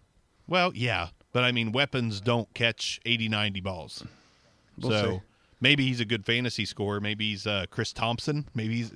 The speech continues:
Speaker 1: that, that's what I kinda see Lynn Bowden
Speaker 2: Yeah,
Speaker 1: maybe being Chris
Speaker 2: I'll buy that.
Speaker 1: Thompson. So we'll see. But let's, uh, let's dive in. Let's dive into the real first, the Back Row Invitational League. The draft is not completely done,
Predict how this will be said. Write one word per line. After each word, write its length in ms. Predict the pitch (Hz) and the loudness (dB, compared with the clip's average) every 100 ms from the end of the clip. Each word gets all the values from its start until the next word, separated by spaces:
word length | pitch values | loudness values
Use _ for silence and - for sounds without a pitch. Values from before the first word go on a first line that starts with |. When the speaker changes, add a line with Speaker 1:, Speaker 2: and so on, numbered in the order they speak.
| 101 | -6
Speaker 1:
that, 160 | 117 110 _ _ | -6 -6 _ _
that's 260 | 101 104 117 | -8 -8 -4
what 120 | 120 | 0
I 160 | 123 120 | 0 0
kinda 280 | - 135 | -2 -2
see 240 | 123 135 139 | -2 0 0
Lynn 200 | 135 135 | -2 0
Bowden 280 | 131 139 143 | 0 0 2
Speaker 2:
Yeah, 80 | |
Speaker 1:
maybe 160 | 151 135 | 2 0
being 200 | 139 135 | -2 0
Chris 140 | 143 | 0
Speaker 2:
I'll 60 | 254 | 2
buy 140 | 220 | 4
that. 140 | 131 127 | 4 2
Speaker 1:
Thompson. 160 | 143 - _ _ _ - _ _ _ _ _ | 0 -6 _ _ _ -20 _ _ _ _ _
So 360 | - 104 101 95 - - | -4 0 0 -2 -6 0
we'll 140 | 190 | 0
see. 360 | - 175 143 87 | 2 0 0 -2
But 160 | 107 202 | -2 0
let's, 320 | 269 320 - | 0 -2 0
uh, 260 | 240 233 208 | 2 2 0
let's 240 | 156 220 - | -2 -4 -2
dive 300 | 269 269 214 | -2 -2 0
in. 200 | 233 117 | 0 0
Let's 180 | 139 - | 0 0
dive 240 | 185 170 | 0 0
into 200 | 175 156 | -2 -2
the 120 | 113 | -4
real 440 | 92 110 131 147 131 | -4 -2 0 2 0
first, 480 | - 123 104 - - - - _ - | -2 -2 -2 -6 -14 -20 -20 _ -10
the 100 | 110 | -8
Back 340 | 101 127 156 | -2 -2 0
Row 140 | 160 156 | 0 0
Invitational 720 | 147 117 - 123 - 123 113 | 0 -2 -2 -2 0 -2 0
League. 380 | 113 113 110 107 _ _ _ _ _ _ _ _ - | 2 0 -2 -8 _ _ _ _ _ _ _ _ -14
The 140 | 104 117 | -4 -4
draft 560 | 101 123 139 147 - - | 0 2 2 0 -6 -6
is 720 | 123 123 117 110 95 - - - - - _ - | 0 2 2 0 -2 -4 -6 -12 -20 -20 _ -6
not 260 | 160 370 | -2 -2
completely 560 | - 135 - 131 160 165 | -2 -4 -2 -4 -2 -2
done, 380 | 170 180 180 | 0 0 0